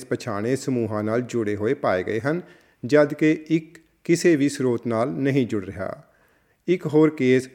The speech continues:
ਹੋਟਲਾਂ ਵਿਚਲੇ ਕੁਆਰੰਟਾਈਨ ਕੀਤੇ ਹੋਏ ਵਿਦੇਸ਼ੀ ਯਾਤਰੀ ਵਿੱਚ ਹੈ। ਲਾਗਾਂ ਵਿੱਚੋਂ ਪੰਜ ਕੌਨਕੋਰਡ ਹਸਪਤਾਲ ਨਾਲ ਜੁੜੇ ਹੋਏ ਹਨ। ਇਹਨਾਂ ਵਿੱਚ ਦੋ ਸਿਹਤ ਕਰਮਚਾਰੀ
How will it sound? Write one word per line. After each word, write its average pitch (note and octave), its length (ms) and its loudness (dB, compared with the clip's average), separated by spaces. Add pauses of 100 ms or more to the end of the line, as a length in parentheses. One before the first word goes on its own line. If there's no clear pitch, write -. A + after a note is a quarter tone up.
(280)
ਹੋਟਲਾਂ C#3+ 380 2
ਵਿਚਲੇ B2 440 2
ਕੁਆਰੰਟਾਈਨ C3 680 0
ਕੀਤੇ B2 380 -2
ਹੋਏ A#2+ 240 0
ਵਿਦੇਸ਼ੀ A#2 600 -2
ਯਾਤਰੀ A#2+ 460 0
ਵਿੱਚ A#2 280 -6
ਹੈ। F#2+ 300 -10 (720)
ਲਾਗਾਂ A#2 440 0
ਵਿੱਚੋਂ C#3+ 360 2
ਪੰਜ G#2+ 460 -4
ਕੌਨਕੋਰਡ A2 680 -2
ਹਸਪਤਾਲ A2+ 420 -2
ਨਾਲ A2+ 140 -2
ਜੁੜੇ G#2 280 -6
ਹੋਏ F#2+ 180 -8
ਹਨ। G#2+ 260 -12 (640)
ਇਹਨਾਂ C#3+ 280 4
ਵਿੱਚ D3 200 2
ਦੋ A2+ 320 -2
ਸਿਹਤ G#2+ 420 -8
ਕਰਮਚਾਰੀ C#3 640 0